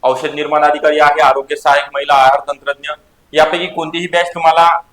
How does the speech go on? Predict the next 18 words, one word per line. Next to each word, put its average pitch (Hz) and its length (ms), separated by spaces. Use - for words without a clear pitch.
दोन 151 180
हजाराऐवजी 156 600
पंधराशे 156 440
रुपयामध्ये 160 680
सिक्स 160 400
मंथ 165 120
व्हॅलिडिटी 156 460
करिता 156 720
जॉईन 143 220
करता 156 260
येणार 160 180
आहे. 156 200
तांत्रिक 147 500
विषयासहित 151 500
बॅच 143 180
अव्हेलेबल 139 400
असणार 127 300
आहे. 117 220